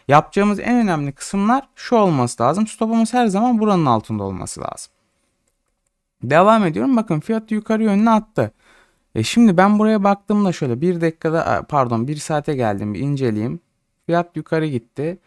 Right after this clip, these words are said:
Açıklık bölgemiz neresi demiştik bir saatte? Şu seviye demiştik. Son açıklığına bakıyorum orada. Beşe bakıyorum. Pardon, on beşe bakıyorum.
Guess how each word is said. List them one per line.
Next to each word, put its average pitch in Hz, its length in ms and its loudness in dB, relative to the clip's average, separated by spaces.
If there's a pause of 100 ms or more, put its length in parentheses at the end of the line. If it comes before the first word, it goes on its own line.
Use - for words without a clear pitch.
(360)
Açıklık - 520 -6
bölgemiz 170 480 2
neresi 175 380 -2
demiştik 107 460 -8
bir 110 140 -2
saatte? 180 680 -8
Şu - 180 -10
seviye 101 460 -4
demiştik. 101 600 -10 (200)
Son 214 320 0
açıklığına 110 560 -4
bakıyorum 110 460 -6 (100)
orada. 101 440 -4 (600)
Beşe 175 320 0
bakıyorum. 131 540 -4
Pardon, 110 300 -2
on 120 240 0
beşe - 280 -8
bakıyorum. 123 580 -8